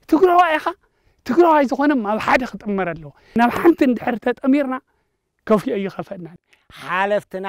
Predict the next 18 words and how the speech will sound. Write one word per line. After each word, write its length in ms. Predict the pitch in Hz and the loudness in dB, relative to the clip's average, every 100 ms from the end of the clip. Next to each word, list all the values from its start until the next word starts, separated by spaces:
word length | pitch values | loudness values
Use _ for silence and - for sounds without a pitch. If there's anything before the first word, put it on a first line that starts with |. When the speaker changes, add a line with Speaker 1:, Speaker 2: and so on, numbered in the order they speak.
| 196 | -8
Speaker 2:
ግዝያዊ 420 | 185 180 196 196 | -8 -8 -6 -4
ይኹኑ 280 | 196 185 196 208 | -6 -8 -10 -10
ነባራት 580 | 196 175 165 202 202 196 | -10 -10 -6 -6 -6 -6
ይኹኑ 260 | 196 208 226 240 _ _ _ _ _ - | -8 -10 -10 -12 _ _ _ _ _ -2
ተጠቓሊሎም 800 | 330 349 320 339 349 359 349 349 _ _ | 0 0 0 0 0 -4 -6 -6 _ _
ከምቲ 240 | 294 311 320 | 0 0 -2
ናይ 140 | 311 302 | -2 0
ወለዶም 400 | 285 262 247 214 | 0 -2 -6 -8
ክገብሩ 340 | 220 214 202 | -8 -8 -8
ኣለዎም። 380 | 190 175 160 - _ _ _ _ _ | -12 -14 -16 -18 _ _ _ _ _
Speaker 1:
መሪሕነትስ 680 | 170 202 196 233 233 302 247 - | -4 -4 -4 -4 -6 -8 -14 -16
እጃም 320 | 180 156 196 185 | -10 -4 -4 -4
ይፈጽም። 380 | 151 175 _ _ _ _ _ _ _ _ _ _ - | -12 -16 _ _ _ _ _ _ _ _ _ _ -12
Speaker 2:
ህዝቢ 220 | 339 415 415 | -10 -8 -6
ጠንካራ 380 | 349 294 285 233 | -6 -2 0 0
ኣለና፣ 320 | 196 185 156 - _ _ _ _ _ _ - | -4 -6 -14 -18 _ _ _ _ _ _ -6
መራሒ 340 | 196 240 202 | -4 -2 -4
ኸዓ 240 | 294 196 | -6 -10